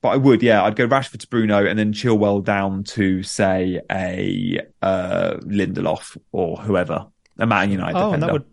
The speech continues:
Speaker 2: well, oh no, you, uh, oh yeah, you could get Drogba Man United then. Yeah, that'd be nice, actually.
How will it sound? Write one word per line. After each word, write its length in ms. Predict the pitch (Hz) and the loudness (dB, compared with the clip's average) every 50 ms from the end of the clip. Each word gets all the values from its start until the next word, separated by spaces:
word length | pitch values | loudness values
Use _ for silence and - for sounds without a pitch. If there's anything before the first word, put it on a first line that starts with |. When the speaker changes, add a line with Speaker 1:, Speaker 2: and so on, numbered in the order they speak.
| _ _ _ | _ _ _
Speaker 2:
well, 260 | 170 165 165 196 214 | 6 6 8 8 6
oh 20 | 190 | 6
no, 140 | 175 185 | 6 6
you, 260 | 170 156 151 196 - - - | 4 4 2 -2 -4 -4 -4
uh, 240 | 214 180 175 175 175 | -2 -2 0 2 4
oh 80 | 214 240 | 4 4
yeah, 140 | 269 294 294 | 4 4 2
you 140 | 240 165 - | 2 0 -2
could 140 | - 147 - | -4 -4 -4
get 140 | 170 160 - | -4 -2 -2
Drogba 120 | 160 147 | -4 -2
Man 120 | 156 156 147 | -2 -4 -2
United 240 | 147 175 190 - - | -4 -4 -6 -8 -10
then. 120 | - 120 | -10 -8
Yeah, 100 | 135 160 | -6 -4
that'd 160 | 185 214 220 185 | -2 -2 -2 -2
be 80 | 160 | -4
nice, 320 | 147 196 240 170 - - - | -4 -4 -6 -8 -10 -12 -18
actually. 300 | - - - - 135 | -16 -16 -16 -18 -18